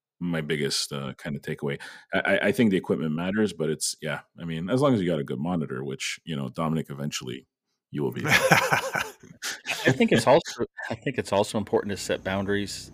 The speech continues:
Speaker 3: working from home. You know, when is your workday end? Can you really just leave it there in that little corner, that office that you have set aside? I, I think more and more people with, with the stresses of the pandemic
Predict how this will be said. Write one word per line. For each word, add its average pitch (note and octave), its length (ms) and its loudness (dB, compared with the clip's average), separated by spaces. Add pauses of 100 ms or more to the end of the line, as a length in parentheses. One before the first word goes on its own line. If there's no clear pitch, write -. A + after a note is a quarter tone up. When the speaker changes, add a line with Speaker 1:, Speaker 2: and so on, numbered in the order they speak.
Speaker 3:
working G2 300 -4
from F#2 160 -6
home. F#2+ 320 -4
You - 80 -16
know, F2 100 -8
when G2+ 180 -2
is G2+ 160 -2
your G2 160 -2
workday F2+ 460 -2
end? F#2 320 -4
Can F#2 160 -10
you F#2+ 160 -6
really G2 300 -2
just F#2 260 -8
leave F2+ 240 -6
it F#2 120 -12
there F#2+ 180 -2
in F2+ 80 -4
that F2 180 -10
little F2+ 220 -6
corner, F#2+ 540 -4
that F2 200 -6
office F#2 480 -4 (460)
that A#2 100 0
you G2+ 80 -2
have G2 120 -6
set F#2 160 0
aside? F2 440 -4
I, F2 220 -6
I G2 40 -6
think F#2+ 200 -6
more F#2+ 280 -2
and G2 60 -2
more G2 140 -2
people G2 340 -2
with, G2 200 -2 (520)
with A2+ 120 -2
the A2+ 60 6
stresses A#2+ 480 2
of G#2+ 120 4
the G2+ 60 -2
pandemic G#2 760 0